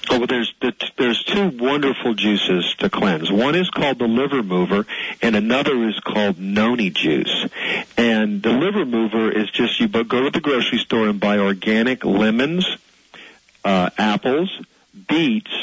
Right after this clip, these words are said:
and then all your dark leafy green vegetables like parsley and spinach and kale and collards, a little bit of celery, maybe some Brussels sprouts,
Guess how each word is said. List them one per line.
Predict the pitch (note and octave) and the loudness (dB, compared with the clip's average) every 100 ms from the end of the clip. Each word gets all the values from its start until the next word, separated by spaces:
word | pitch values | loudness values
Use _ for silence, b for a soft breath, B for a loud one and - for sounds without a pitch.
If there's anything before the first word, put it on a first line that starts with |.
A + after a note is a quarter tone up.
| - B B - | -10 B B 0
and | A2 A2 | 2 2
then | A2 | 0
all | - A2+ D#3 | 0 2 2
your | D3+ B2 | 2 0
dark | - A#2 A#2+ B2+ | 0 0 0 0
leafy | B2 A#2+ A#2+ B2 A2+ | 0 2 0 0 2
green | A2+ A2 G#2+ | 2 2 2
vegetables | G#2 G2+ - F2+ F2 E2+ F2+ | 0 0 -2 0 0 0 0
like | F2 E2+ - | 0 -2 -4
parsley | - A2+ G#2+ - A2 G#2 G2+ | 0 0 0 0 0 2 0
and | F2 E2+ - | -2 -6 -6
spinach | F2 A2+ G#2 G2+ G2+ - | 0 0 2 0 0 -4
and | F2 D#2+ | -4 -6
kale | - - G2+ G2 G2+ G2 F#2+ | -4 0 2 2 2 0 -2
and | E2+ E2 | -6 -4
collards, | G2 G#2+ G2 F#2+ F#2+ F#2+ F#2 - B B B | -2 0 2 2 2 2 -2 -6 B B B
a | C3+ | 0
little | C#3 B2+ | 2 2
bit | A2+ A2 | 0 0
of | G#2 G#2+ G2+ | 0 0 0
celery, | G#2+ G2+ G2+ G2 F#2+ - | 2 2 2 0 0 0
maybe | G#2 G2 G2 | -2 2 0
some | E2+ G2 | 0 -2
Brussels | F#2 G#2 - G#2+ G2 | 0 0 2 0 0
sprouts, | - G2 G2 F#2+ F#2 - | -2 0 2 2 0 -2